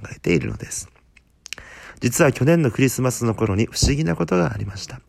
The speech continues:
私は今、妻と娘と三人で暮らしています。娘は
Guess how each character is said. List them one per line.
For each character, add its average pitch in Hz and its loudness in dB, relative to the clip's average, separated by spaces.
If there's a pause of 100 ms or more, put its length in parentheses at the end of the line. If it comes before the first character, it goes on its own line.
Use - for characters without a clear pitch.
(680)
私 143 2
は 160 6
今、 147 6
妻 147 2
と - -4
娘 110 0
と - -2
三 120 -2
人 156 0
で 156 0
暮 - -8
ら - -8
し - -4
て 135 0
い 117 0
ま - -8
す。 - -10 (880)
娘 147 4
は 117 6